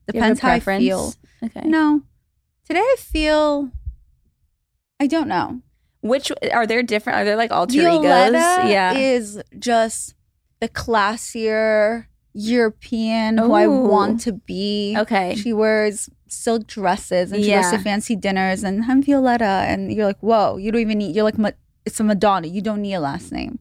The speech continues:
Speaker 1: Right. No, very true.
Speaker 2: Viola Benson, it's me.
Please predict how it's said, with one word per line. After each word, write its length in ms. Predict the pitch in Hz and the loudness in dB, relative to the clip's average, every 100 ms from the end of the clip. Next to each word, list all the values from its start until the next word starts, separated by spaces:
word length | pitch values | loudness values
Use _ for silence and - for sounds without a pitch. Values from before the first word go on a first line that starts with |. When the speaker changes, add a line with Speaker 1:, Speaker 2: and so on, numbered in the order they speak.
| - | -10
Speaker 1:
Right. 440 | 190 185 151 156 | -4 0 2 2
No, 220 | 208 190 | 0 -2
very 260 | 196 185 185 | 0 0 0
true. 380 | - 202 - 214 208 | -2 -2 -2 -4 -2
Speaker 2:
Viola 320 | 233 220 226 | 0 2 0
Benson, 800 | 196 214 214 - 202 190 190 - | 0 0 -2 -4 -4 -2 -4 -8
it's 360 | - 185 - - _ _ - | -12 -12 -16 -18 _ _ -6
me. 500 | 208 196 151 - | -2 -2 -2 -6